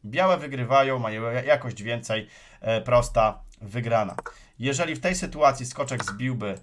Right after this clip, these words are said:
z F na D siedem, no to wieża C siedem, ten sam motyw oczywiście, to wszystko się, e, powtarza, białe mają jakość więcej.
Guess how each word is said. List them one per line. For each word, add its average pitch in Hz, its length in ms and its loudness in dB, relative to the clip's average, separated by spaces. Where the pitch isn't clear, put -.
z 120 420 -8
F 185 380 4
na 117 200 0
D 101 160 -8
siedem, 113 560 0
no 156 280 6
to - 240 -6
wieża 202 320 -2
C 185 140 -6
siedem, 156 500 0
ten 202 220 4
sam 127 220 0
motyw 127 460 -2
oczywiście, 117 680 -4
to 156 100 -2
wszystko 120 420 -8
się, 107 320 -6
e, 117 180 2
powtarza, 117 640 2
białe 120 360 4
mają 101 260 -4
jakość 98 380 -10
więcej. - 400 -12